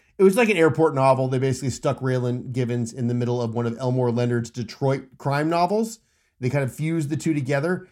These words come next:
And I just, I just thought, uh, you know, it wasn't great. So both these shows, like, they kinda go on a bit too long, but they're just like, they're basically just like, you sit down on the plane, you gotta fly for three or four hours, and you read them. And that's kinda what they felt like.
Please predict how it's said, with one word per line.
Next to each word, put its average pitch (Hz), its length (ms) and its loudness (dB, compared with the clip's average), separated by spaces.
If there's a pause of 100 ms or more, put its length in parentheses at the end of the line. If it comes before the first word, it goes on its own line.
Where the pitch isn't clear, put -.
(200)
And 127 320 -2
I 131 140 -2
just, 120 220 -4
I 135 100 -2
just 117 160 -6
thought, 113 300 -2
uh, 101 400 -4
you 160 80 -2
know, 127 60 0
it 117 60 -4
wasn't 214 300 8
great. 123 400 0 (180)
So 143 140 -10
both 202 340 6
these 208 140 2
shows, 156 320 0
like, 143 140 -4
they 147 80 -6
kinda 175 240 -2
go 143 180 0
on 139 160 0
a 127 60 0
bit 135 260 -6
too 135 160 -2
long, 117 300 -2
but 120 120 -6
they're 123 120 0
just 117 220 -6
like, 120 120 -2 (320)
they're 156 140 -2
basically 175 500 2
just 127 180 -6
like, 123 140 -4
you 120 100 -4
sit 156 280 -4
down 139 560 -2 (120)
on 131 200 0
the 135 80 -2
plane, 120 400 0
you 117 80 -2
gotta 117 160 -2
fly 123 300 0
for 117 100 -6
three 123 180 -4
or 117 80 -2
four 117 220 -2
hours, 107 340 -4
and 113 160 -4
you 113 80 0
read 107 280 -4
them. 85 260 -14 (280)
And 113 200 -6
that's 139 200 -4
kinda 139 200 -2
what 123 160 -4
they 113 100 -4
felt 101 240 -8
like. 80 200 -12